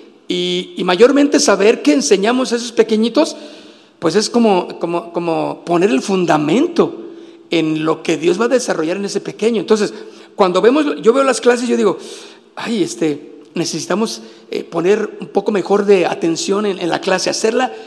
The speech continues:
mucho mejor". Y ahora quiero, les quiero decir algo, no se agüiten, nadie, nadie se debe de agüitar si, si, si, si les decimos, este,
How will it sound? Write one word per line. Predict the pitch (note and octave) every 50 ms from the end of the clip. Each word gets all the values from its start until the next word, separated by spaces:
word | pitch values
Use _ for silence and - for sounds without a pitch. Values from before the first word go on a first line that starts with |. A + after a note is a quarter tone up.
| - - - -
mucho | - F3+ F3 - E3+
mejor". | E3+ D3+ E3 E3+ E3+ -
Y | F#3 F#3
ahora | G3 A3 G#3+
quiero, | G#3+ B3 A3 A3
les | G3 F#3 F3 - - E3+ D#3+
quiero | - - G3 G3+
decir | G3+ G3+ G#3 A3
algo, | A3 G3+ E3+ C#3+ - - - - - - - - - -
no | - F3+ F3 F3 F#3 F#3 F#3+ G3+ A3+ A#3
se | A3+ - - D4 C#4
agüiten, | A#3+ G#3+ - D3 G3+ F#3 F3 - - A3+ C4+ E4+ G4+ - - - - - - - - - - - - - - - _ -
nadie, | - G3 E3+ E3+ F3 F#3+ F3+ A3+ A#3+
nadie | A3 F#3+ F3+ G3+ A3+
se | G#3+ - G#3
debe | F#3 F#3 F#3+ G3+
de | -
agüitar | - - E3 D3+ - - - G#3+ B3+ E4 - - - - - - - - - - - - -
si, | - - - - G#3+ G3+ G3 G3 F#3+ F3 D3 - - - - - - - _ _ -
si, | - - - F#3+ F3+ F3 F3 F3 E3+ E3+ E3 - - - -
si, | A3+ - - - F#3 E3+ E3 D#3+ E3+ E3+ - - - - C4+
si | - - F3+
les | F3+ F3 D#3+
decimos, | E3 D#3+ - A3 A3 G#3 E3+ - - - - - - - - - - _ _ -
este, | - E3 - - - E3 E3 - - -